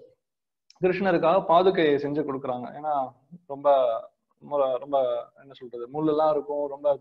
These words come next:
தூரமா போறாங்க அப்படிங்கறதுனால வெயில் இருக்கும், முள் இருக்கும், ஆ, இன்னைக்கு மாதிரி ரோட்லாம் இருக்காது. So, கிருஷ்ணருடைய மிருதுவான பாதங்களுக்கு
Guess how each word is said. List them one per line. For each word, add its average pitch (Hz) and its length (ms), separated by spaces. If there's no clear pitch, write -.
தூரமா 156 300
போறாங்க 143 280
அப்படிங்கறதுனால 135 600
வெயில் 139 260
இருக்கும், 135 320
முள் 139 200
இருக்கும், 135 340
ஆ, 139 40
இன்னைக்கு 135 380
மாதிரி 143 420
ரோட்லாம் 160 360
இருக்காது. 139 500
So, 214 260
கிருஷ்ணருடைய 190 1200
மிருதுவான 196 560
பாதங்களுக்கு 175 840